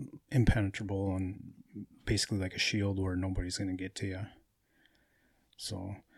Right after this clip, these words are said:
you know, at, at white belt, it's inevitable you're gonna learn how to play defense 'cause you don't know how to do anything else. You're getting your ass handed to you.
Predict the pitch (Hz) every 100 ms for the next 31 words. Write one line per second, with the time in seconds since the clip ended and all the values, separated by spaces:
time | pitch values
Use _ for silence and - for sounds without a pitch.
0 | - - - - - - 98 90 95 -
1 | - - 120 113 120 113 110 107 101 -
2 | 104 107 104 98 98 98 98 98 101 101
3 | - 95 - 95 113 113 101 98 - 98
4 | 98 - - 101 90 101 101 92 - 95
5 | 90 95 - - - 104 98 92 90 98
6 | 95 - 95 92 - 92 92